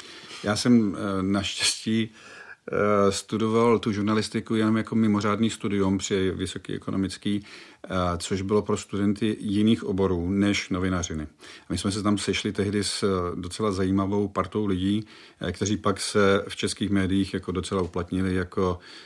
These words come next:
eh, třeba Dana Bérová, která byla později dokonce ministryní, a, eh, eh, Slánský třeba, který byl potom v Reflexu a, a dělal, eh, dělal vel-,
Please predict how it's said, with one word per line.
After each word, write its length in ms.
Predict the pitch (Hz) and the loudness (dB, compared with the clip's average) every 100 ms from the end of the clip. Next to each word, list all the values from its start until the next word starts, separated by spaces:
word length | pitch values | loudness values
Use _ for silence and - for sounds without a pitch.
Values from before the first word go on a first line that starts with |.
| - - | -18 -8
eh, 40 | 82 82 82 73 | -4 -2 -2 -4
třeba 640 | - - 95 82 90 87 85 | -6 -4 -2 -2 0 0 0
Dana 220 | 92 98 | 0 0
Bérová, 480 | 90 92 95 90 90 | 0 0 0 0 -2
která 200 | - 85 | -2 -4
byla 140 | 85 | -4
později 360 | 85 95 92 87 | -2 -2 -2 -2
dokonce 340 | 82 - - | -2 -4 -2
ministryní, 680 | 87 92 92 - 92 87 87 - - - - - | -2 0 -2 -4 -2 -2 -2 -6 -20 -20 -20 -10
a, 520 | 95 87 82 82 76 - | -2 -2 0 -2 -4 -6
eh, 60 | 80 82 80 69 - - - - - | -4 -2 -2 -4 -6 -12 -12 -12 -10
eh, 760 | 78 76 - - - 220 85 | -8 -8 -10 -16 -20 -12 -10
Slánský 500 | - - 104 - 98 | -6 -2 -2 -2 -4
třeba, 300 | - 98 95 | -2 0 0
který 240 | - 92 | 2 0
byl 100 | 87 90 | 0 -2
potom 240 | 90 101 | 0 0
v 80 | 92 | 0
Reflexu 720 | 85 98 - - 101 101 98 | 0 -2 -2 4 6 6 2
a, 200 | 87 85 | 0 0
a 200 | 78 85 | -2 -4
dělal, 540 | 82 87 87 85 82 - | -4 -2 0 0 -2 -4
eh, 360 | 85 80 76 - | -4 -4 -6 -6
dělal 280 | 85 85 82 | -6 -4 -4
vel-, 160 | 87 | -4